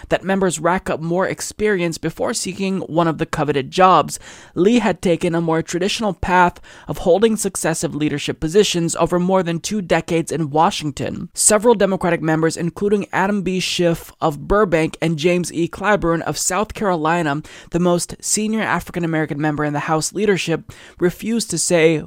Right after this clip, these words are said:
who they voted for in the secret ballot. Lee said she felt, quote, "some disappointment only with the institutional barriers that I recognized that were out there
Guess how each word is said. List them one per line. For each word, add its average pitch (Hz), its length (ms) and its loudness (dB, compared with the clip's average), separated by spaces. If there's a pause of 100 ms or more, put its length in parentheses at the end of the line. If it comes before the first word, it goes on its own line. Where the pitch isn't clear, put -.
who 233 160 0
they 214 180 6
voted 190 320 4
for 160 280 2 (260)
in 160 100 0
the 160 80 2
secret 143 340 -4
ballot. 160 460 2 (200)
Lee 196 520 0
said 170 200 4
she 180 160 -2
felt, 170 380 2 (120)
quote, 214 360 4
"some 226 320 2
disappointment 165 800 -2 (100)
only 208 300 0
with 180 220 -2
the - 100 -4
institutional 160 720 -4
barriers 170 500 4
that - 180 -6
I 196 120 0
recognized 170 720 -2
that 156 180 -4
were 147 200 -4
out 196 260 0
there 160 280 0